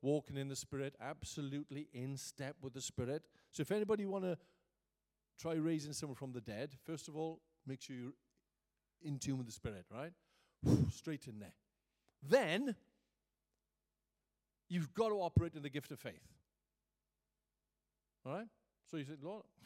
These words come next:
I need the gift of faith here." But as the Spirit wills, of course. So God will empty you out, fill you with his faith. Then you need the gift of miracles,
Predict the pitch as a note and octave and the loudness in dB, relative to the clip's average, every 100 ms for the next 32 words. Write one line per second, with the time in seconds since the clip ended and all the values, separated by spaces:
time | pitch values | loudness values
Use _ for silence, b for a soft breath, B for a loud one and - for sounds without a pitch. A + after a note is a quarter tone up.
0 | - C3+ B2 G#2 A2 - G2 G2+ F2+ F2+ | -18 -14 -14 -14 -18 -18 -14 -14 -14 -16
1 | F#2 _ - _ _ - - - A2+ G#2+ | -16 _ -20 _ _ -20 -10 -4 -2 -4
2 | A2+ - A2+ G#2 F#2+ F#2+ G2 - G#2 B2 | -6 -6 -4 -4 -6 -10 -12 -10 -10 -10
3 | - _ b b - C3+ C#3+ - G#2 G#2+ | -18 _ b b -6 -6 -6 -10 -10 -6
4 | C3 D#3+ - F3 D3 C#3+ C#3 F2 A#2 D3+ | -4 -4 -6 -12 -10 -14 -12 -10 -12 -12
5 | - _ _ - - A3+ F3+ D3 B2 A#2 | -18 _ _ -20 0 4 6 6 2 -4
6 | - G2 B2+ - B B F#3+ C#4 D4 C#4 | -8 -8 -8 -12 B B 8 8 8 2
7 | B3 A3+ G#3 G3+ - E3 F3 E3 D3+ F#3+ | 2 0 -4 -4 -2 0 4 4 4 0
8 | C#4 A#3 - | -2 -4 -8